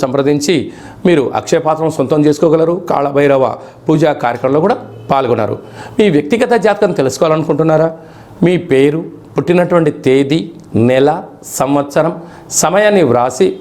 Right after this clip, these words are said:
మీరు పంపించగలిగినట్లయితే, వంద సంవత్సరాల జాతకాన్ని సంపూర్ణంగా వ్రాసి పంపించి మీరు పుట్టినప్పుడు గ్రహ గమనాలు ఎలా ఉన్నాయి, ప్రస్తుతం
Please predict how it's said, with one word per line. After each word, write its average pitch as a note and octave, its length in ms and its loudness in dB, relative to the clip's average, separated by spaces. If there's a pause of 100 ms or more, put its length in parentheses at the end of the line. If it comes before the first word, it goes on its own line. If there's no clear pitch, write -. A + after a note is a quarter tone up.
మీరు C#3 160 2
పంపించగలిగినట్లయితే, C3+ 1160 0 (320)
వంద F#3 260 2
సంవత్సరాల F3 560 0
జాతకాన్ని B2 840 -2 (180)
సంపూర్ణంగా C#3+ 680 0
వ్రాసి G#2+ 540 -2 (460)
పంపించి B2+ 420 -2 (340)
మీరు F#3 200 2
పుట్టినప్పుడు G#3+ 460 2
గ్రహ E3 140 2 (100)
గమనాలు C#3+ 360 0
ఎలా A#2+ 100 2 (100)
ఉన్నాయి, G#2+ 220 -4 (300)
ప్రస్తుతం G3 360 0